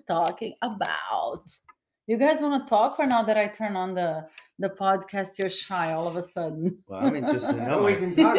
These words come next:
Speaker 3: This is
Speaker 2: <laughs>
Speaker 3: your intro, so we gotta
Speaker 1: Okay,
Speaker 3: intro.
Speaker 1: so let's go
Speaker 3: That's
Speaker 1: for it.
Speaker 3: fine.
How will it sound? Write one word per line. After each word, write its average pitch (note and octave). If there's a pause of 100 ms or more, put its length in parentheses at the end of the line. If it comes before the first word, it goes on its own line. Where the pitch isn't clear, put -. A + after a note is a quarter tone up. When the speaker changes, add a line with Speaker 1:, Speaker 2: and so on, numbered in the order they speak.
Speaker 3:
This C#3
is -
Speaker 2:
<laughs> F3
Speaker 3:
your F3
intro, G3+ (100)
so B2+
we A#2
gotta D3+ (120)
Speaker 1:
Okay, C#4
Speaker 3:
intro. A#3
Speaker 1:
so A#3
let's B3
go B3+
Speaker 3:
That's B3
Speaker 1:
for G3+
it. E3
Speaker 3:
fine. C3+